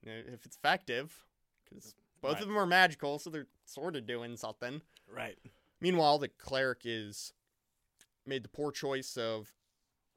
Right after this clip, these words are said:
Speaker 1: you know, after it targeted on the barbarian, 'cause barbarian did damage, decided to not, like, try to move away and just attack it again. Actually did a moderate amount of damage, so it turned around and proceeded to roll a nat twenty.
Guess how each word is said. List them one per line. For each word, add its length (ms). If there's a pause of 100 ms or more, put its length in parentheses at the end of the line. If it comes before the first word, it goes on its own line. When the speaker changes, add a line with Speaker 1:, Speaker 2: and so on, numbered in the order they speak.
(140)
Speaker 1:
you 80
know, 160
after 380
it 180
targeted 300
on 140
the 60
barbarian, 480
'cause 140
barbarian 440
did 120
damage, 340 (180)
decided 480
to 180
not, 300 (540)
like, 180
try 140
to 100 (140)
move 220
away 460 (360)
and 480
just 300 (260)
attack 320
it 80
again. 460 (360)
Actually 280
did 260 (320)
a 40
moderate 320
amount 240
of 60
damage, 580 (100)
so 140
it 80
turned 220
around 360
and 240 (540)
proceeded 540
to 260
roll 400
a 80
nat 320
twenty. 400